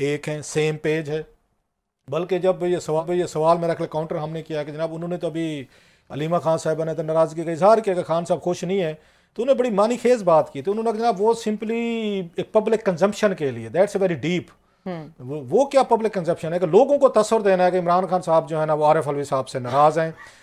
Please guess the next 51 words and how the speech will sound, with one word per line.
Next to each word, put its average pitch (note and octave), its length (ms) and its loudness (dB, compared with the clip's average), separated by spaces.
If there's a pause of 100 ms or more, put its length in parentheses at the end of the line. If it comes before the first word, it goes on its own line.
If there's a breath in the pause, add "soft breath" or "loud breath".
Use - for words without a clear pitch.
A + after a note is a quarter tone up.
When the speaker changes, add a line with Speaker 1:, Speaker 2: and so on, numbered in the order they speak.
(160 loud breath)
Speaker 1:
और F#3 60 -4
Speaker 2:
हम्म। C#3+ 100 4
Speaker 1:
आरिफ D#3 200 0
अलवी D3 160 -4
साहब C3+ 220 -2
से - 140 -12
खुश G3+ 280 -2
नहीं F3+ 180 -4
है। F#3 100 -2
और E3+ 120 -2
साथ E3+ 220 0
में F#3 140 -6
वो D#3 40 -6
ये D3+ 140 2
भी G#3 120 0
कह E3 220 2
रहे C3+ 120 -2
थे, F3+ 80 -8
मैं G3 60 -2
इसलिए G#3 200 0
कह G#3+ 140 4
रहा G3+ 80 4
हूँ A3 80 -4
कि G#3 80 -12
फिर F#3 140 0
मैं F#3 140 2
इस F3+ 120 -4
interview D#3+ 320 -6
पे F3 100 -2
आता C#3+ 200 0
हूँ D#3+ 80 -6
कि - 280 -12
Speaker 2:
हम्म। G3+ 120 -4
Speaker 1:
वो E3 80 0
सारी E3 280 2
बातों E3 300 0
की D#3+ 120 -8
जो D#3+ 80 -6
कल D#3 200 0
उन्होंने D#3 260 -6
कहा D3+ 220 2
हफीज C#3+ 260 -4
नियाज C#3+ 160 -6
साहब C#3 260 -4
ने, B2 80 -12
Speaker 2:
हम्म। F#3+ 360 -8
Speaker 1:
उसकी E3+ 180 -2
endorsement E3 460 -2
हो C#3+ 120 -2
रही C#3+ 100 -6
है। F3 60 -12